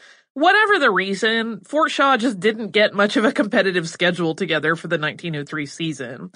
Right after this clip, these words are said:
So instead of playing against other teams, Fort Shaw spent most of the season playing scrimmage games.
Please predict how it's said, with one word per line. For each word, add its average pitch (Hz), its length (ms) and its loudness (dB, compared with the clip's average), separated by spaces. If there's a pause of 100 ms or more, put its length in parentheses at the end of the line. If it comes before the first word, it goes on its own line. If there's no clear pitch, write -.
(360)
So 247 340 2
instead 262 460 0
of 320 100 -2
playing 254 300 -2
against 208 360 -2
other 190 220 0
teams, 240 800 -6
Fort 254 320 -2
Shaw 220 260 2
spent 202 300 -4
most 320 320 2
of 240 60 -4
the 240 80 -2
season 190 440 -4
playing 156 320 -6
scrimmage 269 560 -4
games. 113 640 -12